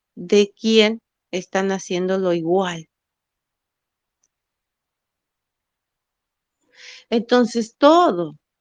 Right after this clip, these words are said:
está conectado. Y está conectado con las fuentes principales de nuestra vida,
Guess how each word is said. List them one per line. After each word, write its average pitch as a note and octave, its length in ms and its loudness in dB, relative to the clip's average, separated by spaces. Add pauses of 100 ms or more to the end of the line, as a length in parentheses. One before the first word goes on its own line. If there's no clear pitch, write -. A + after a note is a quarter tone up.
(300)
está G#3+ 300 -4
conectado. F#3+ 760 -6 (840)
Y C4 120 2
está C#4 280 2
conectado C4 680 4
con G#3 160 4
las G3+ 180 0
fuentes G#3+ 380 0
principales G3 800 -2
de F#3 80 -4
nuestra F#3 340 -6
vida, F3+ 420 -6